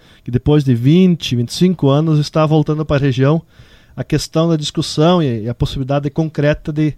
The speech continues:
se construírem duas grandes barragens no Rio Uruguai, a Garabi e a Panambi. E diante disso, um olhar, e essa é a minha proposta e toda a problemática da questão ambiental, um olhar a partir do, do atingido,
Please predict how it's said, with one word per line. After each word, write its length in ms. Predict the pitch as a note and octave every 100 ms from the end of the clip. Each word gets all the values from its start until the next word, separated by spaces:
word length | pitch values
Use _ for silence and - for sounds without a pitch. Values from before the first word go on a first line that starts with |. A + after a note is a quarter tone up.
| _ _
se 160 | -
construírem 540 | C#3 D3+ - E3 E3 D#3+
duas 260 | E3+ F3
grandes 300 | C#3+ E3+ F3
barragens 880 | D#3 D#3 C#3+ D3 D#3+ A2 G#2 - - - - -
no 120 | B2+
Rio 180 | B2 D3+
Uruguai, 480 | D3 B2+ A#2 A2 A2
a 80 |
Garabi 460 | A2+ B2 C#3+ C3 D3+
e 80 | E3+
a 60 |
Panambi. 580 | D#3+ D#3+ D#3+ D#3 D3 C#3+ - - - - -
E 20 |
diante 300 | C3+ F3+ G3
disso, 640 | D#3 E3+ F3+ - F3+ D3 B2+ -
um 220 | C#3 D3
olhar, 720 | D#3+ D3+ C#3+ D3+ F3 F#3+ C#3+ -
e 100 | B2
essa 220 | D3 -
é 20 |
a 20 |
minha 120 | C#3+ C#3+
proposta 580 | D3+ C#3 C#3+ D#3 -
e 20 | C#3
toda 240 | D#3 D3+
a 80 | C3+
problemática 600 | C#3+ C#3+ C#3 D3 - C#3+
da 20 |
questão 260 | C#3+ - D3
ambiental, 540 | C#3+ E3 D#3+ D3+ E3+ - - - -
um 100 | D3+
olhar 300 | F3 D#3+ E3 F3
a 40 |
partir 380 | F3+ E3+ - F3
do, 380 | D#3+ F3+ F3 - - _ _ _ _
do 360 | C3 C#3 F#3+
atingido, 1000 | G#3+ G#3+ - G3 F3 B2+ F3 F#3 B2 G#2+